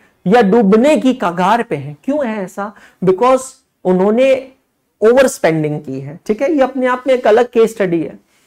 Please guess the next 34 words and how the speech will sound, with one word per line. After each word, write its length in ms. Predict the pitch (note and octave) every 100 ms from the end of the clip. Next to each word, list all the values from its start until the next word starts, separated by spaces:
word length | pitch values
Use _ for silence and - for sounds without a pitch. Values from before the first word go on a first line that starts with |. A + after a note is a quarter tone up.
| _ _ D#3
बहुत 360 | D#3 E3 A#3
सारे 220 | A#3 A3+ A#3+
हमारे 300 | F#3 E3 F#3
सामने 320 | F#3+ G#3 A#3+
successful 520 | G3 - F#3 F#3 C4
businesses 480 | A#3 E3+ E3+ D#3+ D#3
भी 140 | D3 E3
है, 300 | C#3+ G#3 C4+ - _ -
तो 80 | A#3
बहुत 380 | E3 F3+ A#3+ A#3+
सारे 200 | A3 B3
हमारे 320 | G3 D3+ F#3+
सामने 360 | G3 D3+ F#3+ A3+ -
unsuccessful 880 | A#3+ B3+ F#3 - G#3 G3+ _ C4+ C4+
businesses 680 | A3+ F#3 F3+ F#3 C4+ B3 D#3+
भी 220 | F#3 B3
हैं। 240 | E3 D3 - _ _ _ -
मतलब 280 | G3+ B3 B3+
literally 420 | A#3 A#3 B3+ C4+
आपको 280 | C4+ B3+ C4
जानकर 400 | G#3+ A3 A3 C4
हैरानी 440 | F#3+ D#3 D3+ F3+ A#3
होगी 360 | G#3 F3+ A3+ A3+ _ -
और 120 | G#3
as 140 | G3+
an 120 | B3 A3
Indian 300 | F#3 A3+ A3+
आपको 240 | G#3+ C4
बहुत 380 | A3 D3+ G3+ A3 F3+
proud 280 | D#3+ A3
महसूस 400 | G#3 E3 F3+ E3+
होगा 340 | E3 D#3+ G3+ A3+ - _ -
कि 60 |
हमारी 520 | C#4 F#3+ F3 F3+ A#3